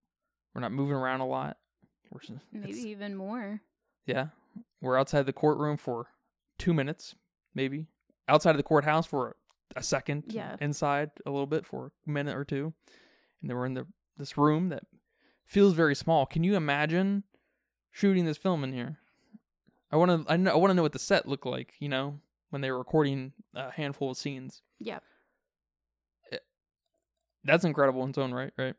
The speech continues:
Speaker 1: But I, w-, the first thing that comes to my mind, though, with this movie after watching it is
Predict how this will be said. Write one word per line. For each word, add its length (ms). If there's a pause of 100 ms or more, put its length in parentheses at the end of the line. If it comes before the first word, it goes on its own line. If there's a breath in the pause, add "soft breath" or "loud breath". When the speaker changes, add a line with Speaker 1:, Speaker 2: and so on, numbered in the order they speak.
(540)
Speaker 1:
But 320 (800)
I, 100 (160)
w-, 260
the 100
first 240
thing 100
that 80
comes 120
to 60
my 80
mind, 320
though, 100
with 100
this 160
movie 220
after 220
watching 380
it 100
is 180